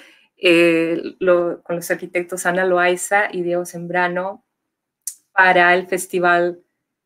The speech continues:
Africa Burn, que es como una versión de Burning Man en Sudáfrica,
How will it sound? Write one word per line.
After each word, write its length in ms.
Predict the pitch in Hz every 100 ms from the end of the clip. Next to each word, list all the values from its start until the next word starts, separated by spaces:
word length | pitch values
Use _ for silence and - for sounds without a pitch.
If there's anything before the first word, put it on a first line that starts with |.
| -
Africa 460 | 190 - 190 190
Burn, 460 | 170 180 180 202 202
que 80 | 170
es 260 | - - _
como 180 | 180 170
una 140 | 175
versión 360 | 170 139 180 170
de 100 | 175
Burning 400 | 185 180 180 180
Man 260 | 175 175
en 220 | 165 170 170
Sudáfrica, 800 | - 175 175 - 165 175 226